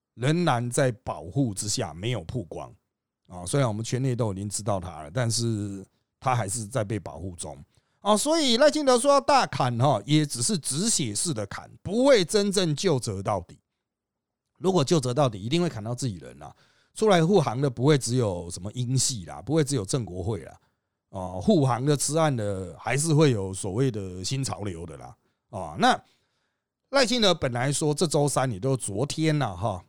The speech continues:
要做出一个断然的处置，但可能是发现，诶，风向好像慢慢转了，事情可能慢慢淡了，所以他只有做出文字宣示，说要砍，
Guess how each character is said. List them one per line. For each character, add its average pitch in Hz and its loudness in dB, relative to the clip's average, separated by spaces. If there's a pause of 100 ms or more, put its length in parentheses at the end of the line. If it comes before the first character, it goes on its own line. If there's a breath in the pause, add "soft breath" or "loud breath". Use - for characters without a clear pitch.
(120)
要 131 2
做 123 -2
出 127 -2
一 120 -4
个 123 0
断 - 0
然 120 0
的 135 0
处 98 -10
置， 101 -8 (140)
但 170 0 (120)
可 202 6
能 233 4
是 254 2
发 208 4
现， 190 2 (100)
诶， 202 4 (360)
风 170 4
向 160 4
好 113 -2
像 131 0
慢 135 0
慢 127 -2
转 82 -12
了， 71 -18
事 196 0
情 127 -2
可 110 -4
能 98 -6
慢 131 0
慢 135 0
淡 143 0
了， 78 -20 (540)
所 285 4
以 240 2
他 208 2
只 190 0
有 156 4
做 160 0
出 151 -2
文 156 4
字 180 -2
宣 123 -2
示， 120 -2
说 131 -2
要 147 2
砍， - -12